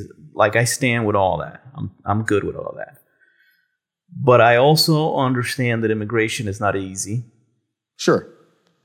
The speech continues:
Speaker 1: I also understand that there, there are issues that lead to these immigration. And, you know, there's also consequences,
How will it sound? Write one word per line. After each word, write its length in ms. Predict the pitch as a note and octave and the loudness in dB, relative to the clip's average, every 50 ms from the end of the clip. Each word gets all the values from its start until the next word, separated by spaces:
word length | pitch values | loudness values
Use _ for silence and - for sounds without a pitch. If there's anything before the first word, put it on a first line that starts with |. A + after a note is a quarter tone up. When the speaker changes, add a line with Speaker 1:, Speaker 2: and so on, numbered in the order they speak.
| _ _ | _ _
Speaker 1:
I 160 | - A2+ A2 G#2+ | 4 4 6 6
also 400 | A2+ A#2+ B2 - - A#2+ - A2+ | 6 4 2 0 -2 -6 -6 -4
understand 800 | A2+ A2 G#2 G#2 G#2 - - - A#2+ A#2+ A2+ A2+ A2 G#2 G#2 | -4 -2 -2 -4 -4 -4 -4 -2 -2 0 0 0 -2 -2 0
that 500 | G#2 G2 F#2+ G2 F#2+ F#2 F2+ - - _ _ _ _ _ _ _ _ - | 0 2 2 2 0 -2 -4 -8 -16 _ _ _ _ _ _ _ _ -6
there, 340 | B2 A#2 A#2 G#2 G#2 G2+ - - - _ - | 0 2 2 4 2 2 -2 -6 -12 _ -4
there 200 | A#2+ A2+ A2 A2 | -2 0 0 0
are 120 | G#2+ - - C3+ | 0 -2 -2 -2
issues 500 | B2 C3 B2 - - B2 A#2 A#2 A2+ - | 0 0 0 -2 -4 -4 -6 -6 -4 -2
that 380 | A#2 G#2 G2+ G2 G2+ G2+ G2+ G#2 | 0 0 0 0 -4 -8 -8 -4
lead 440 | A#2 A#2 A#2+ A#2+ A2+ A2 G#2+ G#2+ - | -4 -2 -2 -2 -4 -6 -8 -10 -10
to 140 | - - G2 | -10 -8 -6
these 280 | E2+ G2+ G2+ F#2+ A2 G#2+ | -6 -6 -6 -8 -8 -10
immigration. 680 | F#2 F2+ F2 D#2 D#2+ D2 C#2+ - - - - - - _ _ _ _ _ _ _ _ _ _ _ _ _ _ _ _ _ _ _ _ _ _ _ _ _ _ _ - | -8 -8 -6 -6 -6 -6 -6 -8 -12 -18 -20 -20 -20 _ _ _ _ _ _ _ _ _ _ _ _ _ _ _ _ _ _ _ _ _ _ _ _ _ _ _ -2
And, 420 | - A2+ A2+ A2+ A2 G#2+ G#2 G2+ - - _ _ _ _ _ _ _ _ _ _ _ _ _ _ _ _ _ _ | 2 4 4 4 4 2 0 -2 -6 -14 _ _ _ _ _ _ _ _ _ _ _ _ _ _ _ _ _ _
you 140 | - B2 A#2+ | 0 2 4
know, 360 | A#2 A2 G#2+ A2 G#2+ G#2 G#2+ G#2+ - - _ _ _ - | 6 6 4 4 2 0 -4 -6 -12 -20 _ _ _ -4
there's 300 | - A#2 B2 B2 A#2+ C#3 | 0 0 2 2 2 2
also 680 | B2+ B2 A#2+ - - - B2 A2 G#2+ G#2 G2+ G2+ G#2 - _ _ _ _ _ _ _ _ _ _ _ _ _ _ _ _ _ _ _ _ _ _ _ _ _ _ _ _ - - | 0 0 0 -2 -2 0 0 2 2 0 -2 -4 -8 -16 _ _ _ _ _ _ _ _ _ _ _ _ _ _ _ _ _ _ _ _ _ _ _ _ _ _ _ _ -2 2
consequences, 880 | - C#3+ A2+ G#2+ - - - - F2 - - - - - - - _ | 4 4 4 2 0 -4 -6 -6 -8 -8 -10 -14 -16 -18 -20 -20 _